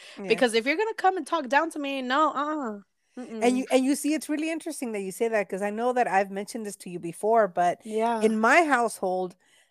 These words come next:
Speaker 1: the word chicana was actually used as a derogatory term.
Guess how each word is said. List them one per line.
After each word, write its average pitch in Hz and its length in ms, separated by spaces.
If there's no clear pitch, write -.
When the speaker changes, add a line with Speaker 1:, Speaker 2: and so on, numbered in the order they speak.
Speaker 1:
the 208 140
word 226 240
chicana 233 640
was 185 140
actually 196 360
used 190 420
as 175 160
a 175 80
derogatory 170 720
term. 165 440